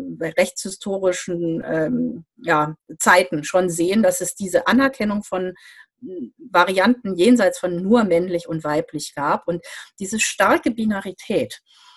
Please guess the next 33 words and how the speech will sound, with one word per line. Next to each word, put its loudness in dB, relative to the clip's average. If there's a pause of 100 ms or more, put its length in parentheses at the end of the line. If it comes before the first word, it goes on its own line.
(280)
das 0
ist -4
etwas, -4
wo -10
ich 2
mir 2
wünschen 2
würde, -2
dass 0
Menschen -2
nicht -8
so -10
früh 0
eingekastelt -8
werden, -2
sondern -4
dass -4
sie -8
wirklich -2
eine -4
Freiheit 0
haben, -2 (400)
selbst 2
zu -4
entscheiden, 0
sich -8
selbst 2
zu -6
entwickeln. -4
Und -4
ich -14
glaube, 0 (540)
die -4